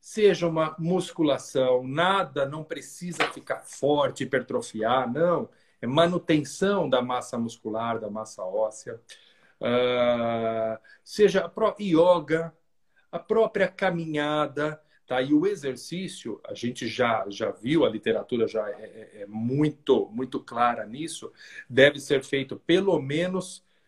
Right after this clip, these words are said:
cento e cinquenta minutos por semana, ou seja, tem que fracionar.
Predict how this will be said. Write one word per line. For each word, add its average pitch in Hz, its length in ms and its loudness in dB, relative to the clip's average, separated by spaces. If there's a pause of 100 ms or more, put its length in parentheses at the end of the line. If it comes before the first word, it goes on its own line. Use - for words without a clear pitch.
(120)
cento - 800 -2
e 180 40 -6
cinquenta 170 640 0
minutos 165 960 0 (260)
por - 160 -2
semana, 135 680 0
ou 143 160 2
seja, 120 380 -4
tem 147 180 -2
que - 160 -20
fracionar. 165 960 -2